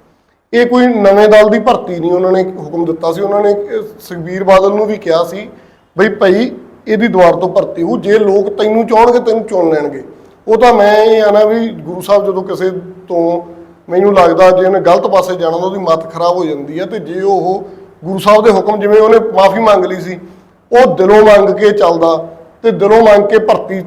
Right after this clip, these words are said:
ਸਹੀ ਤਰੀਕੇ ਨਾਲ ਕਰਦਾ, ਭਰਤੀ ਸ਼ੁਰੂ ਵੀ। ਭਾਈ ਠੀਕ ਆ, ਜੇ ਅਹ, ਸੰਗਤ ਮੈਨੂੰ ਹੁਕਮ ਲਾਊਗੀ ਤੇ ਮੈਂ ਸੇਵਾ ਕਰ ਲੂੰਗਾ। ਤੇ ਮੈਨੂੰ ਲੱਗਦਾ ਜੇ ਉੱਥੇ ਮਾਫ਼ੀ ਸੱਚੇ ਦਿਲੋਂ ਮੰਗੀ ਨਹੀਂ, ਹੋ ਸਕਦਾ ਉਹਨੂੰ ਸੇਵਾ ਵੀ ਮਿਲ ਜਾਂਦੀ।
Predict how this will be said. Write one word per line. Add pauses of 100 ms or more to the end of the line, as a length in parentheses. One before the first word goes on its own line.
ਸਹੀ
ਤਰੀਕੇ
ਨਾਲ
ਕਰਦਾ,
ਭਰਤੀ
ਸ਼ੁਰੂ
ਵੀ।
ਭਾਈ
ਠੀਕ
ਆ,
ਜੇ (420)
ਅਹ,
ਸੰਗਤ
ਮੈਨੂੰ
ਹੁਕਮ
ਲਾਊਗੀ
ਤੇ
ਮੈਂ
ਸੇਵਾ
ਕਰ
ਲੂੰਗਾ। (600)
ਤੇ
ਮੈਨੂੰ
ਲੱਗਦਾ
ਜੇ
ਉੱਥੇ
ਮਾਫ਼ੀ
ਸੱਚੇ
ਦਿਲੋਂ
ਮੰਗੀ
ਨਹੀਂ,
ਹੋ
ਸਕਦਾ
ਉਹਨੂੰ
ਸੇਵਾ
ਵੀ
ਮਿਲ
ਜਾਂਦੀ।